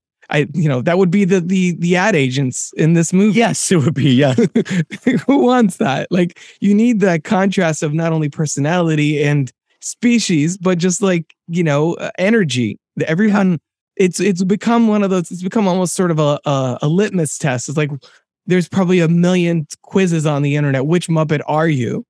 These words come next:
Speaker 1: Because
Speaker 2: Yeah.
Speaker 1: they're very, they're very representative of different personality types and different insecurities and different,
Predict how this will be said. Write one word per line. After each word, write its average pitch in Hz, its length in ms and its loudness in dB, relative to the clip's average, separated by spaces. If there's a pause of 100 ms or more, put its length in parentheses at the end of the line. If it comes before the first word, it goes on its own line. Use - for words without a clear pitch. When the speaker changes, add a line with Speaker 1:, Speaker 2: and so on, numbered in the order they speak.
(140)
Speaker 1:
Because 160 380 -2
Speaker 2:
Yeah. 190 500 2 (260)
Speaker 1:
they're 180 540 2
very, 180 320 0
they're 175 200 0
very 165 300 0 (400)
representative 160 640 -2
of 143 160 0
different 165 340 -2
personality 165 720 -2
types 120 360 -6
and 123 100 -4
different 143 300 -2
insecurities 156 880 -2
and 127 120 -2
different, 139 400 -2